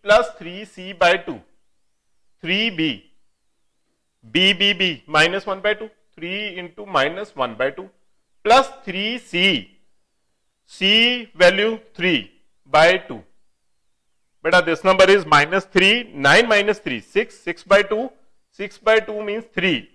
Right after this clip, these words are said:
value of beta आ जाएगी three। अल्फा आ गया, बीटा आ गया। Now, one term और required है, S। S means,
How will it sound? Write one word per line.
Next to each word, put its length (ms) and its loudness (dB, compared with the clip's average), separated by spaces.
value 320 -4
of 160 -4
beta 240 -4
आ 100 4
जाएगी 440 -4
three। 180 -20
अल्फा 340 2
आ 160 6
गया, 180 4
बीटा 300 -4
आ 120 0
गया। 160 -16
Now, 240 4
one 200 -4
term 160 -4
और 180 0
required 300 0
है, 280 2
S। 420 -16
S 320 4
means, 400 0